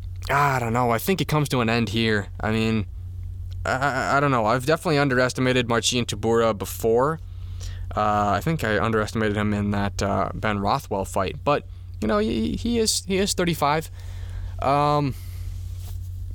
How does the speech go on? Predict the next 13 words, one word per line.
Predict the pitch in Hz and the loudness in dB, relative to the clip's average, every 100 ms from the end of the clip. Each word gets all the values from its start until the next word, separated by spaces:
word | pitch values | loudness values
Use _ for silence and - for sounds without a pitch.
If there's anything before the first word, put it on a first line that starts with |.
| - - - - - - - - - - - - - - | -8 -8 -8 -8 -8 -8 -8 -8 -8 -8 -8 -8 -8 -4
I | - | 0
don't | 277 | 4
know. | 185 | 6
I'll | 143 | 6
go, | 190 | 6
I'll | 165 226 | 6 6
go | 220 190 | 6 4
Greg | 151 160 | 4 4
Hardy | 139 143 135 | 4 4 4
by | 131 127 123 120 110 | 4 4 4 2 0
T | - 143 | -2 0
K | 120 110 | 2 2
O. | 98 | 2